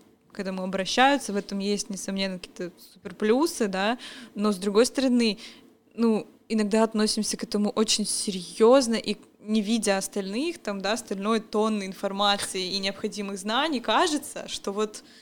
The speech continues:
нужно свою жизнь <laughs> вокруг вот этих треугольников, кругов, э, то есть доступных каких-то инструментов организовать.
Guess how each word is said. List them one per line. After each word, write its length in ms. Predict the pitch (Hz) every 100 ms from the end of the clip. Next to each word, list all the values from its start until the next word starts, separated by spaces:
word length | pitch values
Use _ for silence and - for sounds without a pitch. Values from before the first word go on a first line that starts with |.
| - _ -
нужно 360 | 254 277 247
свою 280 | 247 226 233
жизнь 380 | 226 302 262 269
<laughs> 60 |
вокруг 340 | 269 247 302 294
вот 200 | 240 247
этих 300 | 240 262 -
треугольников, 880 | 240 240 220 240 247 233 240 247 -
кругов, 500 | 226 214 220 233 247 -
э, 220 | 214 208
то 60 | 214
есть 100 | 190
доступных 400 | 208 - 226 226
каких-то 400 | 220 220 214 -
инструментов 540 | 202 - 214 214 202 -
организовать. 680 | 196 190 196 190 208 262 403